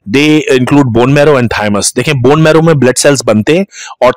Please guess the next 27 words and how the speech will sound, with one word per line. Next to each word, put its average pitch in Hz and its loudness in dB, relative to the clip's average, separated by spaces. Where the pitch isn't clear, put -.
thymus 143 -2
में 175 -2
T 156 -4
cells 156 0
जाके 123 -2
mature 113 0
होते 95 -4
हैं। 87 -6
इस - -2
वक्त 165 0
बस 160 -2
इतना 151 -2
याद 143 2
रखना 117 -2
है 131 0
आपने 135 -2
कि 131 0
bone 143 2
marrow 139 2
में 147 0
blood 123 0
cells 139 0
बनते 110 0
हैं 170 0
और 131 0
thymus 131 -2
में 170 0